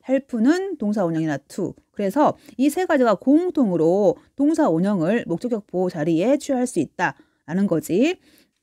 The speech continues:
다 암기했지? 이걸 암기하고 우리가 예문을 했을 때 더 도움이 되는 거니까. 자, 예문을 봐보자. Don't count 해가지고 얘는 명령문이겠지. 동사 원형을 시작했어. Don't count, 세지 마라. 무엇을? 하루를.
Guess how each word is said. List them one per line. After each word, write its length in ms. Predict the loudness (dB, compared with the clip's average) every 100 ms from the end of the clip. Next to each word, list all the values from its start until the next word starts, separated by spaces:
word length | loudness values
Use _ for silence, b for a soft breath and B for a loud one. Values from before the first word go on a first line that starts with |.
| _
다 140 | -2
암기했지? 800 | 2 2 2 -2 -4 -4 -2 -2 -4
이걸 160 | -4
암기하고 720 | 0 2 0 -2 -4 -2 0
우리가 240 | 2 0 2
예문을 300 | 2 2 0
했을 340 | -4 -4 -8
때 260 | -6 -4 -2
더 120 | -2
도움이 200 | -6 -6
되는 220 | -6 -6
거니까. 600 | -6 -6 -8 -6 0 0 -2 _ _ _ _ _ _
자, 200 | -6 2
예문을 280 | 4 4 0
봐보자. 680 | -4 -6 -6 -4 -2 -2 -4
Don't 300 | -4 -2 -2
count 340 | 0 2 2 0
해가지고 420 | 0 -2 -2 -2
얘는 520 | 0 0 -2 -2 -2
명령문이겠지. 920 | 0 2 2 0 -2 -6 -8 -4 -2 -2
동사 320 | -2 -2 0
원형을 240 | -2 -2 -4
시작했어. 720 | -6 -6 -8 -6 -2 -2 -2 -4
Don't 300 | -2 0 -2 -4
count, 440 | -6 -4 -6 -8 -4
세지 360 | -2 -2 -2
마라. 500 | -2 -2 0 0 -2 -4
무엇을? 640 | -2 0 0 0 0 0 b b b _ _
하루를. 680 | 0 0 4 6 6 4